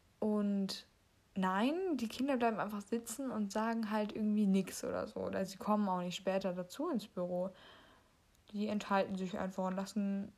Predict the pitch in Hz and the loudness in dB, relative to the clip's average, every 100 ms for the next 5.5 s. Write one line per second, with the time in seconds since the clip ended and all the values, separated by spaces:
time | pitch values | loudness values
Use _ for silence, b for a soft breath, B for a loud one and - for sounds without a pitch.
0 | _ _ _ - 214 220 214 208 214 - | _ _ _ -4 2 4 4 2 0 0
1 | 214 226 226 - 202 - - - - - | 0 2 0 0 -2 -4 -6 -6 -8 -14
2 | - 185 165 170 - 185 208 - _ _ | -8 -4 -2 -4 -6 -8 -8 -12 _ _
3 | _ _ - _ _ - - - - B | _ _ -20 _ _ -20 -20 -18 -18 B
4 | B B B - - 233 285 277 247 233 | B B B -2 4 6 6 4 4 4
5 | 240 - 202 190 | 2 0 0 0